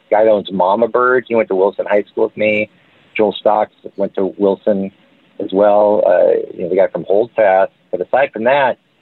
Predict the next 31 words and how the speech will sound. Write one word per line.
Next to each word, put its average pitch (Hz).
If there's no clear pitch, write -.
you -
know, -
Peter 135
Cho 120
was 113
from 95
Eugene. 113
Uh, 92
that's 117
about 160
as 143
close 170
<laughs> -
as -
you 165
get. 220
Everybody 151
else 185
is 117
from 110
somewhere 120
far 127
away. 135
You 101
know, 101
they 147
chose 147
to -
came, 185
come 220
here. -